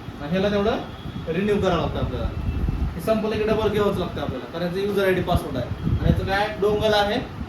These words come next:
त्याला रिन्यू करता येतं आपल्याला, सिम कार्ड असतं मध्ये. तर हे बेसिक गोष्टी आहेत. तर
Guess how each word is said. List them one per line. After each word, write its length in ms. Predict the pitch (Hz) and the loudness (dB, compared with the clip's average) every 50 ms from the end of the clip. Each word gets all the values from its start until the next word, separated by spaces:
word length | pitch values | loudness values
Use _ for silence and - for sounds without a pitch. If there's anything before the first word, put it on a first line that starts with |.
| - - - - | -10 -10 -8 -6
त्याला 180 | - 175 190 202 | -4 -2 0 0
रिन्यू 240 | 202 220 220 233 220 | 0 4 4 4 4
करता 240 | 190 202 185 170 160 | 4 4 2 2 0
येतं 140 | 147 143 | -2 -2
आपल्याला, 340 | 135 - - 156 - - - | -4 -4 -4 -4 -4 -4 -4
सिम 160 | - 202 190 | -4 -4 -2
कार्ड 160 | 185 175 165 - | -2 -2 -2 -2
असतं 180 | - - - | -4 -6 -8
मध्ये. 340 | - - - - - - - - - - - - - - - - - - 214 | -8 -8 -8 -8 -8 -6 -6 -6 -2 -2 -2 0 0 -2 -4 -4 0 2 4
तर 140 | 220 240 - - - - - - - - - - | 4 4 2 0 -4 -10 -12 -12 -12 -12 -10 -6
हे 80 | 180 180 | -4 0
बेसिक 340 | 175 208 220 220 214 220 214 | 2 2 2 2 0 -2 -2
गोष्टी 320 | 190 208 202 - - 220 | -2 -2 -4 -2 0 2
आहेत. 240 | 214 202 202 208 - - - - - - - - - - - - - - - - - - - - - - - - - - - - - - - - - - - - - - - | 4 4 4 2 0 -4 -8 -10 -12 -12 -12 -12 -12 -12 -10 -8 -8 -8 -8 -8 -10 -10 -10 -12 -12 -12 -14 -14 -14 -14 -14 -12 -12 -12 -12 -12 -12 -12 -12 -14 -4 0 2
तर 160 | 220 240 | 2 2